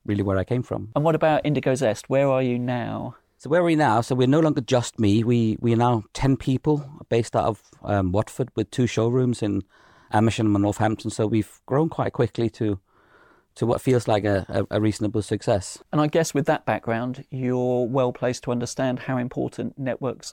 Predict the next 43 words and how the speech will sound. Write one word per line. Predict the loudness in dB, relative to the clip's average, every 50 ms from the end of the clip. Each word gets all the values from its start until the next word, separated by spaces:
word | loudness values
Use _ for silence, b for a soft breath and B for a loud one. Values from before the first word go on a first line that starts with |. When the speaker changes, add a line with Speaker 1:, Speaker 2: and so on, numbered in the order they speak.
| -6 -2
Speaker 2:
are. | -2 0 0 0 -2 -2 -4 -6 -6 -4
Speaker 1:
I | -4 -4
certainly | -2 -2 -2 0 0 2 2 2 4
have | 4 4 4
my | 4 2
own | 2 2 0
take | 0 0 0 0
on | 0 0
it. | -2 0
Um, | 2 2 2 4 2 0 -2
a | -4 -8
couple | -6 -2 0 0 2 2 2
of | 2
times | 2 2 2 2 2 0
in | 0
my | 0 -2
career, | -2 -2 0 2 2 2 2
I've | 2 0 -2 -2
been | -2 0
a | 2
network | 2 0 0 0 -4 -4 -4
operations | -6 -2 0 0 0 0 -2 -4 -4
manager | -4 -4 -4 -6 -8 -8 -6 -6 -6 -8 b b b b b b b b
for | _ -4 0
various | 4 4 6 6 4 2
banks | 0 -2 -2 -2 -4 -6 -10 -12 -12 -8
and | -6 -4 -2 -2 -4 -4 -8 -10
consultancies. | -8 -6 -4 -2 -2 -4 -4 -6 -6 -6 -6 -8 -10 -16 -8
So, | -4 -2 -2 -2 -2 -4 b b b b b b b b b
yeah, | 0 0 2
I | 2
got | 2 0
a | 0
bit | 2 0 0
of | -2
a | -2
take | -2 -2 -4 -2 -4
on, | -6 -6 -6
on | -4 -4 -2
how | -2
important | -2 -2 -2 -2 -4 -2 -4 -6 -8 -6
networking | -6 -6 -4 -4 -6 -6 -6 -6 -6 -6
is. | -8 -10 -12 -18